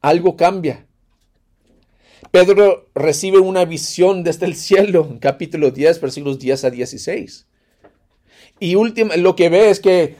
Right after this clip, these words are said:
un pañal, un pañuelo, un <laughs> ¿verdad? Que viene desde el cielo y está lleno de toda forma de animales que no debe de comer.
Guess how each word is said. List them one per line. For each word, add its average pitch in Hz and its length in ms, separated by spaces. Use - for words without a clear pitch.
un 180 360
pañal, 151 920
un 262 140
pañuelo, 214 760
un 240 200
<laughs> - 1200
¿verdad? 156 240
Que 185 160
viene 185 480
desde 175 300
el 170 100
cielo 190 520
y 185 80
está 202 240
lleno 247 580
de 214 120
toda 233 360
forma 220 540
de 202 100
animales 196 640
que 156 120
no 160 240
debe 180 240
de 175 140
comer. 147 380